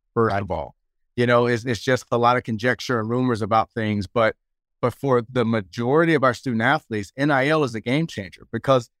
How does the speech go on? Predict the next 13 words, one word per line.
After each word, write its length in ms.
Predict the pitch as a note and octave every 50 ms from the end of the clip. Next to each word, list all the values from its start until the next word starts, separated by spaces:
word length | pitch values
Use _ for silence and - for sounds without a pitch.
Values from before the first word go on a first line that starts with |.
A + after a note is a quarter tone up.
| _ -
it 60 | C3
allows 680 | B2 A#2+ A2+ A#2+ B2+ C3+ C#3+ D3+ D#3+ E3 D#3+ D3+ - - _ _ _ _ _ _ _ _ _
you 200 | - B2 D3+ E3+
to 160 | - - -
learn 640 | B2 A#2+ A2+ B2 C3+ D3+ D#3+ D#3 C#3 B2+ A#2 A#2 -
in 160 | B2+ A#2+ A#2
a 60 | A2
college 420 | - - - C#3 D3 D3+ C#3+ B2+ C3
atmosphere 420 | C#3 C#3 - F3 C#3+ - - C3
and 80 | A#2+ A#2
environment, 480 | A2 G#2+ C3 D3+ E3 D3 B2 B2 - -
your 180 | B2+ A#2 A2+ G2+
brand, 580 | - A2 A#2 B2 C3 C#3 D#3 E3 F#3+ - _